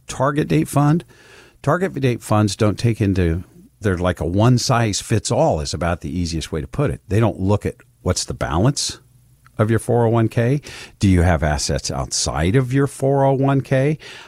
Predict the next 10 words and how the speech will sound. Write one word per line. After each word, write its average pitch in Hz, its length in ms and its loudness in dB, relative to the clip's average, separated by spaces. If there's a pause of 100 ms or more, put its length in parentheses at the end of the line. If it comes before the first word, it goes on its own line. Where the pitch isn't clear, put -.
How 175 280 0
is 165 120 0
your 113 120 2
risk 95 460 0
tolerance? 55 640 -8 (140)
Are 76 100 0
you 71 220 -2
an 69 80 -4
aggressive - 640 -6
investor 127 600 -2